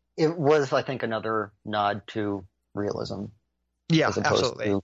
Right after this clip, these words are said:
Speaker 1: utility. And in fact, uh, this was, uh, this is really early in the use of mouse. This might have been one of the,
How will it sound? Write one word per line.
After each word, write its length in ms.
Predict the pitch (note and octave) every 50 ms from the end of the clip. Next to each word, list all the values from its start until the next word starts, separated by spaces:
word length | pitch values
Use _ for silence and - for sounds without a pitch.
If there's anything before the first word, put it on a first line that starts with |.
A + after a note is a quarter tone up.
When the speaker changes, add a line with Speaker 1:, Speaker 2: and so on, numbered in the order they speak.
| - -
Speaker 1:
utility. 680 | A#2 G#2 - - A2+ A2 G#2+ G#2+ G2+ G#2 G#2 G#2 G2+ - - - - -
And 100 | C3+ D3
in 120 | D#3+ C#3+
fact, 220 | F3+ F3+ E3+ -
uh, 160 | D#3+ D3 C#3+ C#3 - _
this 300 | B2 B2 A#2 G#3 A3 -
was, 180 | C4+ G#3+ D3 C#3
uh, 220 | C#3 A#2+ A2+ G#2+ - _
this 160 | - A3+ -
is 140 | F4 D#4 -
really 320 | E3 E3 G3 G3+ F3+ C#3
early 560 | - C#3 C#3 F3 F#3 E3 C#3+ C3 A#2+ A#2+ A#2+ - _ _ _ _
in 360 | C3+ B2+ B2+ B2 A#2+ A#2 A2 -
the 80 | - A#2+
use 240 | A#2+ C3+ C#3+ - -
of 140 | C3+ F#2+ A2+
mouse. 500 | A2 G#2+ A2+ B2+ C#3+ A#2 G2 - - -
This 180 | D3 D3+ -
might 140 | G3+ F#3+ D3+
have 120 | B2 -
been 240 | - A#2+ A#2 A2 G#2+ F#2+
one 180 | A2+ A2+ A2+
of 40 | G#2+
the, 100 | A2 -